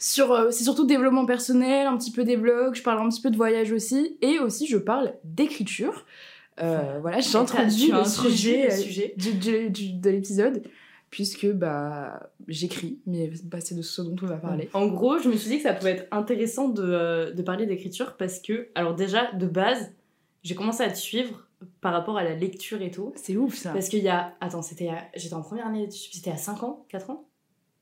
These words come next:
Speaker 2: Cinq ans ?
Speaker 1: Comment ça, t'as
Speaker 2: Non,
Speaker 1: cinq
Speaker 2: quatre
Speaker 1: années
Speaker 2: ans.
Speaker 1: d'études sup ?
Speaker 2: Je suis en quatrième année d'études sup.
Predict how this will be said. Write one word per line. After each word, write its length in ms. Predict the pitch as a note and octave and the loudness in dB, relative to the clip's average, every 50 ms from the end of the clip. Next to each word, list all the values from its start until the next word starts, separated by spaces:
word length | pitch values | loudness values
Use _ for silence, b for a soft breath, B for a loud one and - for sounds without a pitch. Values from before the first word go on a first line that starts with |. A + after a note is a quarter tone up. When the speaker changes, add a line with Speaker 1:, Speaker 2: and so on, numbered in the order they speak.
| _ _ _ _ | _ _ _ _
Speaker 2:
Cinq 300 | - - F#3 F3+ - - | -12 -10 -8 -6 -2 0
ans ? 280 | E4 - - - - - _ _ _ _ _ _ _ _ _ - | 0 0 -2 -4 -8 -16 _ _ _ _ _ _ _ _ _ -12
Speaker 1:
Comment 140 | - G3 F#3+ | -8 -8 -6
ça, 120 | F3 A3+ A3 | -6 -6 -6
t'as 120 | A3+ F#3 | -4 -2
Speaker 2:
Non, 100 | F3 G#3+ | -2 -2
Speaker 1:
cinq 200 | G#3+ G#3 G3+ F#3 | -2 -2 -2 -2
Speaker 2:
quatre 160 | - - G3 | -2 0 0
Speaker 1:
années 100 | F#3 F#3 - | 0 0 0
Speaker 2:
ans. 40 | |
Speaker 1:
d'études 300 | F3+ F#3+ F#3 - - F#3+ | 0 0 -4 -6 -8 -10
sup ? 240 | - - - - - - | -12 -12 -12 -14 -16 -18
Speaker 2:
Je 60 | - - | -14 -12
suis 100 | - G3 | -10 -10
en 100 | F#3 F3+ | -10 -10
quatrième 500 | - - - A3+ A3 - - A#3+ A3+ G#3+ | -12 -12 -12 -12 -12 -10 -10 -8 -8 -8
année 140 | G3+ G3 F#3+ | -8 -8 -8
d'études 300 | F#3+ F3+ F3+ F3+ - - | -8 -10 -10 -12 -14 -14
sup. 220 | - - A#3 A#3+ | -10 -10 -10 -10